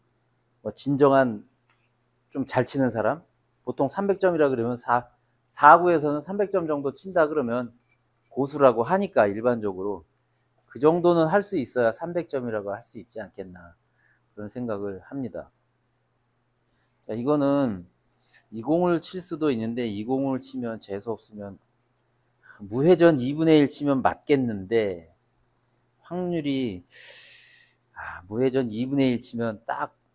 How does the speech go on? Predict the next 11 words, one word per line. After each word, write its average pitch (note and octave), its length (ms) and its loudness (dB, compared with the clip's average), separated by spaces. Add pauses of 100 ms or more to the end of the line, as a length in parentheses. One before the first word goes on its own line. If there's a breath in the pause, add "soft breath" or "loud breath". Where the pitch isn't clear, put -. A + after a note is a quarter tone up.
(240)
이 A#2 100 -14
빨간 D#3+ 400 2
공도 B2 260 -6
이쪽으로 G#2+ 460 -4
올 G2+ 120 -4
것 A2+ 120 -4
같은데, G2 400 -6
이거는, B2 880 -4 (1080)
아, G#2 760 -12
공부를 E3 500 2
위해서 C3 640 2